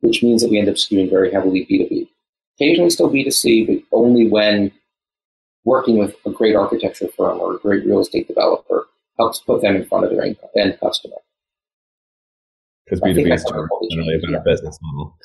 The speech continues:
Speaker 2: Yeah, you did. How do you pick the verticals?
Speaker 1: Okay, so that's actually a great question. So, uh, digital health we got into at the end of two thousand twelve, early two thousand thirteen.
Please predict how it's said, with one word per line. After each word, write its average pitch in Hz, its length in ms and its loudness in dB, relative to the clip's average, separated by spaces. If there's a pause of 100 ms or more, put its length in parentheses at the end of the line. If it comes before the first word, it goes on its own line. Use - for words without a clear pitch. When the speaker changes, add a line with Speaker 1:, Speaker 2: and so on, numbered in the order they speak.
(160)
Speaker 2:
Yeah, 131 140 4
you 135 160 4
did. 147 140 4
How 135 100 -2
do 180 80 2
you 185 60 2
pick 170 160 0
the 123 80 -2
verticals? 117 580 -2 (840)
Speaker 1:
Okay, - 260 2
so 170 280 4
that's 151 200 4
actually 147 220 2
a - 20 -4
great 120 180 2
question. - 360 -2
So, 117 260 0
uh, 120 400 2 (160)
digital 185 340 2
health 147 300 -2
we 127 80 -4
got 123 160 2
into 123 580 0
at 107 400 2
the 104 640 0 (260)
end 127 160 0
of - 80 -10
two - 80 -6
thousand 110 280 0
twelve, 107 280 0
early 101 220 0
two - 80 -2
thousand - 320 -2
thirteen. 143 640 0